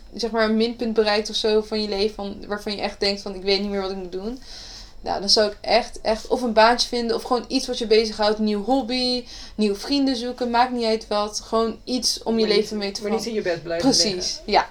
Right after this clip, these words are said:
Speaker 2: Ja, nou, dat is een mooie, mooie houding.
Speaker 1: Ja.
Speaker 2: Is, eh, uiterlijk belangrijk voor je?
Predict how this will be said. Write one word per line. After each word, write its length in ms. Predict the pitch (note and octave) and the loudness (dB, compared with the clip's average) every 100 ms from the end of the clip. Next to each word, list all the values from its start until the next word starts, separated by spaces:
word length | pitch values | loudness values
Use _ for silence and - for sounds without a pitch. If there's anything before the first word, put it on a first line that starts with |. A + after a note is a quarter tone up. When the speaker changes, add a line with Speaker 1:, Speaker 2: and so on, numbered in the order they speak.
| - | -4
Speaker 2:
Ja, 240 | F3+ - - - | -8 -8 -12 -14
nou, 180 | D#3+ D#3+ | -12 -10
dat 80 | - | -10
is 80 | - | -10
een 140 | G3 | -6
mooie, 220 | G#3 G3 F#3+ F#3 F#3 G3 | -4 -4 -4 -6 -10 -10
mooie 240 | G3 G3+ | -8 -6
houding. 340 | F3 F#3 E3+ E3 - | -6 -8 -12 -14 -12
Speaker 1:
Ja. 180 | - - - - - | -10 -8 -10 -14 -12
Speaker 2:
Is, 240 | - - | -8 -4
eh, 240 | D4+ D4 - | -2 -2 0
uiterlijk 380 | E4+ C4+ A3 F3+ | -2 0 -4 -2
belangrijk 440 | F#3+ F#3 F3 F3 | -4 -4 -4 -6
voor 280 | - F#3+ | -8 -8
je? 100 | F#3 | -6